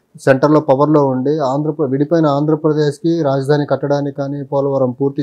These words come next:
చేయడానికి కానీ, తర్వాత రైల్వే జోన్ తీసుకురావడంలో కానీ, కడప స్టీల్ ప్లాంట్ చే-, ఎన్నో తీసుకురావడంలో కానీ, విభజన చట్టంలో పొందుపరిచిన అంశాలు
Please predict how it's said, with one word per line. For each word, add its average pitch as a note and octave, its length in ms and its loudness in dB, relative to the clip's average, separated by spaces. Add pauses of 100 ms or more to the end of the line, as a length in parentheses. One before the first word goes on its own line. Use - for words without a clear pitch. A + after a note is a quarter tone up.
చేయడానికి C#3+ 420 -4
కానీ, D3 300 -6 (600)
తర్వాత C3+ 640 0
రైల్వే C3+ 300 2
జోన్ C#3+ 460 0
తీసుకురావడంలో C#3 680 -2
కానీ, C3+ 300 -6
కడప B2 200 -2
స్టీల్ C#3+ 260 -6
ప్లాంట్ C#3+ 360 -6
చే-, C#3 200 -4
ఎన్నో C#3 360 -6
తీసుకురావడంలో C3+ 580 -4
కానీ, C3+ 200 -8
విభజన C#3 320 -6
చట్టంలో D3 400 -8
పొందుపరిచిన C#3 580 -10
అంశాలు C3 420 -6